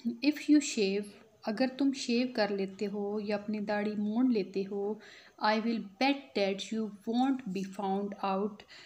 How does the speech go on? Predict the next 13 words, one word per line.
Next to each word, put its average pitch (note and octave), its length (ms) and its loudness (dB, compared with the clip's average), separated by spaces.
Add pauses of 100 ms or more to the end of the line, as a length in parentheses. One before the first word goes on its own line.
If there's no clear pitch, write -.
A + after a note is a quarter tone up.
(200)
तो A#3+ 60 2
मैं A#3 340 4
शर्त C#4+ 440 2
लगाता G3 440 2
हूँ G#3+ 440 -2 (280)
कि A#3+ 180 4 (540)
तुम्हें A#3+ 300 4
कोई C4+ 240 4
भी B3+ 120 2
पहचान A3 540 0
नहीं G3+ 340 0
पाएगा। F#3 440 -4 (1080)
Are B3 260 4